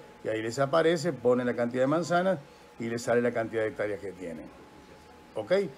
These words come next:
Hasta ahí dejamos la parte de física de tierra, vamos a la parte del ganado. Eh, el ganado, y no se, no es una cosa, un invento mío que se me ocurre, o sea, internacionalmente se clasifica de acuerdo a unas categorías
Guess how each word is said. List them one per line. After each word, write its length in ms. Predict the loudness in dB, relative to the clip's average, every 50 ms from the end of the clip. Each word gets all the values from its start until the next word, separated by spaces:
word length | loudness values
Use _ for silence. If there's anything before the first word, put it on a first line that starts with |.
| -20 -20 -20 -20 -10
Hasta 280 | -6 -6 -6 -4 -2 -2
ahí 120 | 0 0
dejamos 540 | 0 -2 -2 -2 -2 -2 -2 -2 -4 -6 -8 -4
la 120 | -4 -2
parte 420 | 0 -2 -2 -2 -2 -4 -6 -6
de 320 | -8 -10 -8 -8 -8 -8 -8 -10 -8
física 460 | -6 -6 -6 -6 -8 -6 -2 -2 -2
de 140 | -2 -2 -6
tierra, 360 | -4 -2 -2 0 0 0 0
vamos 300 | 0 0 0 0 -2 -2
a 40 | 0
la 120 | 0 2 2
parte 280 | 2 -2 0 -2 -2
del 160 | 0 0 0
ganado. 340 | 0 -2 -4 -4 -6 -10 -10 -12 -14 -20 -20 -20 -20 -18 -18 -18 -18 -18 -18 -20 -20 -20 -20 -20 -20 -20 -20 -20 -10 -4
Eh, 400 | -2 0 2 2 2 0 -2 -2
el 160 | -2 0 0
ganado, 400 | 2 0 2 4 6 8 8 8 6
y 120 | 4 2
no 120 | 2 2
se, 260 | 2 0 -2 -2 -2 -2
no 140 | 0 0 0
es 100 | 0 0
una 160 | -2 -2 -2
cosa, 240 | -2 -2 0 0 0
un 140 | 2 2 2
invento 400 | 2 2 0 0 0 -2 -4 -2
mío 260 | 0 0 0 0 0
que 80 | -2
se 140 | -4 -4 -6
me 100 | -6 -6
ocurre, 320 | -6 -4 -4 -2 -2 0 -2
o 40 | -2
sea, 160 | -2 -4 -4
internacionalmente 840 | -4 -4 -4 -2 -2 -2 -2 -2 0 0 0 0 0 0 0 -2
se 180 | -4 -4 -4 -2
clasifica 720 | 0 -2 -2 0 -2 -6 -2 -2 -2 0 4 2 2 2 2 -8 -20 -20 -20 -20 -20 -20 -20 -20 -18 -10
de 120 | -4 -2 -2
acuerdo 360 | 0 2 2 4 4 4 4
a 20 |
unas 420 | 2 4 2 0 0 -4 -14 -18 -20 -20 -20 -20 -20 -20 -20 -12 -2 0
categorías 920 | 2 2 2 2 0 2 2 2 2 2 4 6 6 4 4 2 -8